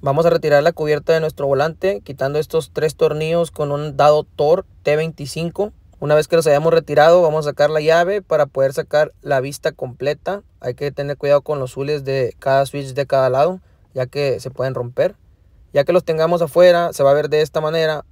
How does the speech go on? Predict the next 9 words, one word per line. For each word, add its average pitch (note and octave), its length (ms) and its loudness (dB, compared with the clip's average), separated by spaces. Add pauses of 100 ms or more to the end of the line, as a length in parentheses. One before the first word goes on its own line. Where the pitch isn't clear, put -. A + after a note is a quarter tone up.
(100)
Vamos C#3 280 -6
a E3+ 40 -2
desconectar C3+ 720 -2 (100)
este E3+ 320 -2
arnés D#3+ 400 -2
con D3 180 -8
un C#3+ 60 -6
desarmador C3+ 520 -4 (100)
plano. D3 380 -6